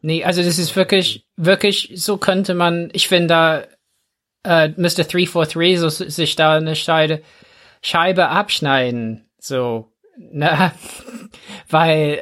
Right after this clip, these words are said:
ähm, de-, ich finde, da haben die vieles gelöst, was in Halo-Spielen eher so Cutscenes wären. Aber in Call of Duty spielt man das. Man ist in diesem Flugzeug, Raumschiff drin erstmal,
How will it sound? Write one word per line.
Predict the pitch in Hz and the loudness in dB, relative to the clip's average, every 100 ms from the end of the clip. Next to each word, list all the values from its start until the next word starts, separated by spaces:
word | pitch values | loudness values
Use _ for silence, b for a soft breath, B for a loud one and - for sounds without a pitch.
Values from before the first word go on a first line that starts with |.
| - | -4
ähm, | 165 143 139 139 120 _ _ _ _ - - | 0 2 2 -2 -6 _ _ _ _ -20 -14
de-, | 160 165 160 160 - | 0 0 0 -4 -12
ich | - - | -4 0
finde, | 175 160 170 | 2 2 2
da | |
haben | 160 170 | 2 -2
die | 151 | -4
vieles | - 196 196 - | -2 0 0 0
gelöst, | 170 160 180 180 | -2 0 0 0
was | 156 - | -2 -2
in | 156 151 | -2 0
Halo-Spielen | 170 170 156 - 165 160 147 | 2 2 0 -2 0 2 2
eher | 160 160 | 0 0
so | 156 | 0
Cutscenes | - 202 - 165 135 120 | -2 -2 -2 -2 -2 -2
wären. | 127 123 120 123 b b b | 0 2 2 -2 b b b
Aber | 151 156 151 156 | -2 0 0 0
in | 170 151 | -2 2
Call | 185 151 | 2 2
of | 139 | 0
Duty | 175 165 | 0 0
spielt | 156 - 214 196 | 0 2 2 2
man | 147 | 2
das. | 131 123 | 0 0
Man | 151 151 | -2 0
ist | 190 - | 0 -2
in | 196 170 | -4 -2
diesem | 160 160 151 143 - b b | -2 -2 -2 -4 -10 b b
Flugzeug, | b 185 175 175 170 160 151 - - 143 - 160 | b 0 0 0 0 2 0 -6 -16 -16 -6 0
Raumschiff | 170 165 151 170 160 156 - - _ _ _ _ _ _ | 2 2 2 4 2 -2 -14 -20 _ _ _ _ _ _
drin | 208 175 151 202 233 175 | -10 -4 2 4 4 2
erstmal, | 143 143 - 147 131 127 123 | 2 0 0 2 2 2 0